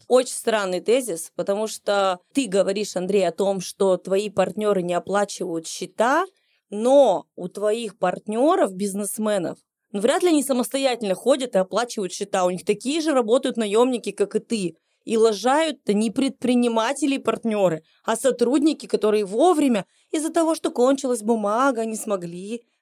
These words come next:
подписать счётчик и отдать его на оплату. Ну ладно, этот тезис мы услышали. Так вот, тезис мой, который, наоборот, противоречит мнению Андрея, заключается в том, что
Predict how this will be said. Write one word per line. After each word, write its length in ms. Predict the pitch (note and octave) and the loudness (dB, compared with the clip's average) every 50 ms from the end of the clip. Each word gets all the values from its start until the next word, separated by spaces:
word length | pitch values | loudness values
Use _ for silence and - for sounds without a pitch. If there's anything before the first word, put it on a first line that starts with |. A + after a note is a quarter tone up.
| _ | _
подписать 580 | - G#3+ G#3 - A3 F#3+ - - E3+ E3+ F#3 - | -8 -6 -6 -4 -6 -6 -4 -2 -2 -2 -4 -6
счётчик 540 | - - - G3 F3 F3+ F#3 - - - - | -8 -4 -4 -2 -2 -2 -4 -6 -8 -4 -2
и 40 | G3+ | -2
отдать 340 | F#3+ E3 E3+ D#3 D#3+ - | 0 0 0 -2 -2 -2
его 140 | F#3+ F3 F3+ | -4 -4 -2
на 140 | F#3 G#3 A3 | 0 0 0
оплату. 440 | A#3+ A#3+ A3+ G3+ E3+ - - D3+ - _ _ _ _ - | 0 0 0 0 0 -2 -6 -12 -16 _ _ _ _ -2
Ну 100 | E4+ F4+ | 2 2
ладно, 300 | D#4+ C4 G#3+ G3 F#3 - - - | 4 4 2 0 -2 -4 -2 -2
этот 260 | A#3+ A#3+ B3 A3+ - | -2 -2 -2 -2 -2
тезис 320 | C#4+ C4+ B3 G#3 G3+ - | 0 0 0 -2 -2 0
мы 140 | B3 B3+ C4 | 2 2 2
услышали. 480 | C4 - - G4+ F4+ - - G#3 F#3 F3 | 2 4 4 4 4 4 0 -2 -2 -2
Так 180 | A#3 - - F4 | -2 0 0 0
вот, 340 | E4+ E4 C#4 F#3 E3 - _ _ _ _ _ - | 2 4 4 2 2 -2 _ _ _ _ _ -4
тезис 340 | F4 F#4 D#4+ C#4 C4 - - | -2 -2 -2 -4 -6 -4 -2
мой, 400 | B3 B3 B3 A#3+ G#3+ - - - _ | 0 2 2 2 2 0 -4 -4 _
который, 560 | - A3+ A3+ C4 A#3 A3 G3+ F3+ E3 D#3+ - - | -4 0 4 4 4 4 4 2 -2 -4 -6 -6
наоборот, 520 | - G3+ G3+ G#3+ A3 G#3 A3 G3+ F3 - - | -4 -2 0 2 2 4 4 4 2 2 -2
противоречит 720 | - G3 F#3 - A#3+ A3+ A#3 A3+ G3+ F#3+ - - C#3+ - - | -4 -4 0 2 4 4 4 4 2 -2 -4 -10 -10 -8 -6
мнению 400 | G3 F#3+ G3+ G#3 G#3 F#3+ G3 G3+ | -4 -4 -4 -4 -4 -4 -4 -4
Андрея, 300 | G#3 A3 C#4 E4 F4+ F4+ | -4 -2 -2 0 0 0
заключается 480 | A#3+ A#3+ G3+ - - B3+ B3 B3 - G#3+ | -4 -6 -8 -4 -2 -2 0 0 -2 -6
в 60 | - | -2
том, 240 | - F#3 E3 D#3+ D#3 | -2 -2 -2 -2 -4
что 340 | - - - G#3 G#3 F#3+ | -8 -2 2 2 2 2